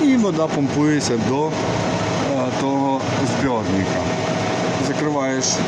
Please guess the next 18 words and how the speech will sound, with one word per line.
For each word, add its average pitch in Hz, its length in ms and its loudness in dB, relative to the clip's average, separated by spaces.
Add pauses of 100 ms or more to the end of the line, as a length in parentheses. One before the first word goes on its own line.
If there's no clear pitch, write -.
(600)
кран, 143 380 2 (280)
той, 143 140 0
який 139 240 0
відкривав 131 540 0 (260)
шланг, 190 280 2 (760)
і 277 40 2
закриваєш 143 520 0
тут, 190 300 0
і 135 140 4
потім 139 300 0 (800)
від'єднаєш. 127 800 2 (520)
Все, 185 300 0 (200)
все 180 280 0
просто. 135 420 -2 (680)
Ну, 202 80 2
щоб 180 140 0
ви 180 140 2
мали 165 380 2